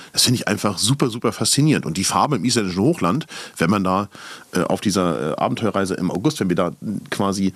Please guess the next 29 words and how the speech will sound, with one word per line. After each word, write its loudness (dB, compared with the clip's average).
ähm, 0
die 2
Nacht 0
durchgemacht 0
haben 0
und 2
dann 0
zum 0
Sonnenaufgang 0
rausfahren -2
und -4
du 2
siehst 0
diese 2
wahnsinnigen 2
Sonnenaufgangsfarben 0
auf -2
diesen 4
beige 2
und 4
Grüntönen 2
zusammen 0
mit -2
letzten 0
Schneeflecken, 2
dann 2
ist 2
das -4
einfach -4